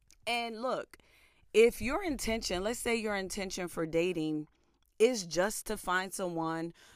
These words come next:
to satisfy your sexual needs and desires, you don't want a relationship, you just want to have sex. You want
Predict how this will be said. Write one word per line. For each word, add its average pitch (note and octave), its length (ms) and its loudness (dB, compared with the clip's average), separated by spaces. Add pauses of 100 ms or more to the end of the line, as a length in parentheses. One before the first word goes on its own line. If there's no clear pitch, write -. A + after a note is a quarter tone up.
to G#3 160 -4
satisfy E3+ 760 0
your D#3+ 160 -2
sexual D#3+ 580 -4
needs D3+ 320 -2
and D#3+ 140 -4
desires, F3+ 580 0
you D3 120 -8
don't D#3 320 -4
want C#4 360 -2
a E3 60 -4
relationship, D3 720 -6
you F#3 160 -12
just D#3+ 380 -8
want D3+ 300 -4 (480)
to G3+ 260 -4
have A#3+ 360 6
sex. - 840 2 (280)
You G#3+ 200 -4
want A3 340 0